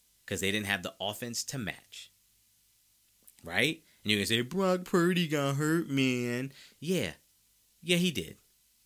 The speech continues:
And they didn't have the offense to match. It's, this point still, still stands.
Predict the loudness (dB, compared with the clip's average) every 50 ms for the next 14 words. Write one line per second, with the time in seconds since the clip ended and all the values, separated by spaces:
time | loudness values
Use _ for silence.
0 | _ _ _ _ _ _ _ _ _ _ _ _ _ _ _ _ _ _ _ _
1 | _ -8 -4 0 2 2 2 4 4 4 2 2 2 2 0 0 0 0 0 0
2 | 0 0 0 2 4 2 2 0 -4 -12 -12 -12 -12 -14 -14 -14 -12 -8 -6 -4
3 | -2 -2 -4 -4 -8 -6 -2 0 0 0 0 -2 -2 0 0 0 0 -2 -6 -10
4 | -16 -20 -20 -20 -14 -8 -6 -6 -4 -4 -4 -4 -4 -4 -4 -6 -6 -8 -12 -16
5 | -20